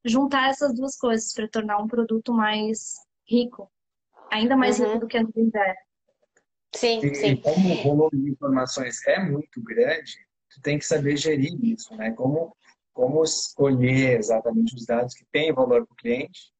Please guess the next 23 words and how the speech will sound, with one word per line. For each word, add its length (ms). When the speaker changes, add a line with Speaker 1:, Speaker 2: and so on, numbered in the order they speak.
Speaker 3:
e 100
entregar 540
de 100
uma 180
forma, 720
ah, 520
que 120
pra 200
ele 260
realmente 380
tenha 200
valor. 360
Porque 80
a 100
informação 480
Speaker 2:
Uhum. 60
Speaker 3:
por 120
si 220
pode 240
não 140
ter 140
valor 320
nenhum. 360